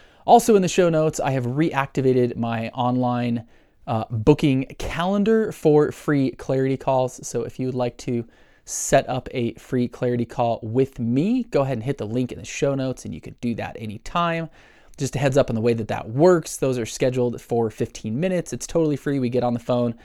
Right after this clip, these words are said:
get to know each other a little bit. I can find out more about where you're at, a little bit of your journey and how you can move forward in a powerful way, get a little bit of clarity on that. And then if it seems like a good fit, we can talk about more in-depth one-on-one coaching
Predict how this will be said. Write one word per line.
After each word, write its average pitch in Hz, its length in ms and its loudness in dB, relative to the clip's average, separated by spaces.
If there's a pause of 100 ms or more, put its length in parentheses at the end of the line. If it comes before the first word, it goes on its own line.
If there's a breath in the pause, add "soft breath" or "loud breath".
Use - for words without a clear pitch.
(420 soft breath)
get 131 100 2
to 127 100 -2
know 123 140 2
each 113 160 -2
other 117 140 0
a 117 40 0
little 117 160 -2
bit. 113 240 -2
I 82 60 -10
can 107 140 -12
find 113 260 -4
out - 160 -4
more 113 220 -2
about 110 200 -8
where 139 160 -2
you're 120 220 -2
at, 190 340 -4 (520 soft breath)
a 117 80 -10
little 131 160 0
bit 127 220 2
of 117 200 -4
your 117 300 0
journey 160 640 0
and 107 180 -6
how 117 640 -2
you 110 200 -2
can 113 540 -6
move 123 240 0
forward 156 300 2
in 117 100 0
a - 20 -2
powerful 139 380 -2
way, 156 220 0
get 113 100 -6
a 120 40 -2
little 123 120 -2
bit 117 140 -4
of 110 40 -8
clarity 135 380 0
on 123 140 0
that. 123 240 -2 (400 soft breath)
And 127 80 2
then 147 80 4
if 139 100 -2
it 113 80 -4
seems 131 300 -2
like 120 180 0
a 113 80 -10
good 120 180 0
fit, - 280 0
we 113 100 -4
can 110 140 -8
talk 117 240 -6
about 110 240 -10
more 113 400 -2 (420 soft breath)
in-depth 107 560 -4
one-on-one 104 520 -8
coaching 107 480 -10